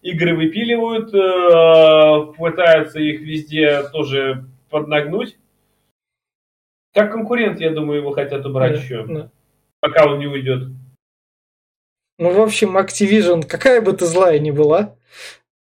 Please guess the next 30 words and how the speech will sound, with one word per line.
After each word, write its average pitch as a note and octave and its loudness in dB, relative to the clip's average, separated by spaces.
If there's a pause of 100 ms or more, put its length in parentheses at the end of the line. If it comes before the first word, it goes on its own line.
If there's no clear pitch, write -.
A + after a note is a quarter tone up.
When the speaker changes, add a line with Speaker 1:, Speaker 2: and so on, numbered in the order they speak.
(100)
Speaker 2:
корпорация, D#3 -2
но D#3 -4
живи. D#3 0 (420)
Speaker 1:
Ты D#3+ -10
котик. D#3 -6
<laughs> D#3+ -6
Speaker 2:
Да. D3 -6 (1700)
И E3+ 2
вот A3 2
как - 0
раз F3+ 2
давай E3+ 2 (400)
перейдем E3 0 (200)
к D#3+ -8
дайсам D#3 0
лучше, D#3 -12
лучше D#3 -10
к D3 -12
дайсам. C#3+ -6 (680)
Speaker 1:
Ну, E3+ 2
Speaker 2:
Это G3+ 2
Speaker 1:
давай, A2+ 2
Speaker 2:
да, D#3+ -4
Speaker 1:
дайс. D#3+ 2
Speaker 2:
да, F3+ 2
да, E3+ 4
да. D3+ 0 (320)
И, F3+ 0
в D3 0
общем, F3 -2